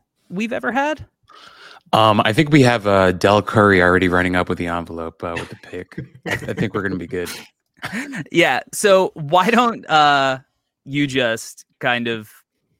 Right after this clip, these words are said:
Speaker 1: tell everybody where we're going? It's, it's very obvious. Um, I, I, I don't think we need a long introduction.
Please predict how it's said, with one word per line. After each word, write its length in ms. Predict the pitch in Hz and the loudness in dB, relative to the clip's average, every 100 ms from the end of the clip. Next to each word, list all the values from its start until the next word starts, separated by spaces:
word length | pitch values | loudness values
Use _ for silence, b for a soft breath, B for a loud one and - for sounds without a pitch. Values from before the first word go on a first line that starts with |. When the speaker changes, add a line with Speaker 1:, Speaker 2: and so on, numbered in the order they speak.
| - | -10
Speaker 1:
tell 220 | 151 131 | -4 -2
everybody 340 | 117 113 113 | -2 -6 -10
where 180 | 104 107 | -8 -8
we're 80 | 101 | -8
going? 380 | 101 110 110 107 b b b | -8 -8 -8 -12 b b b
It's, 340 | 127 - - - | -14 -12 -14 -10
it's 180 | 139 123 | -10 -6
very 320 | 143 131 120 | -2 0 0
obvious. 640 | 107 107 107 104 104 - - | 0 -2 -2 -4 -6 -10 -12
Um, 520 | 113 104 101 101 104 - | -10 -8 -8 -10 -12 -10
I, 460 | 120 - 117 - 117 _ | -8 -4 -4 -4 -8 _
I, 60 | - | -6
I 40 | |
don't 200 | 123 120 | -4 -6
think 260 | - 120 110 | -2 -4 -4
we 80 | 127 | -6
need 160 | 117 117 | -4 -4
a 60 | |
long 260 | 113 113 110 | -2 -2 -4
introduction. 640 | 107 113 104 98 101 98 | -8 -6 -6 -4 -8 -10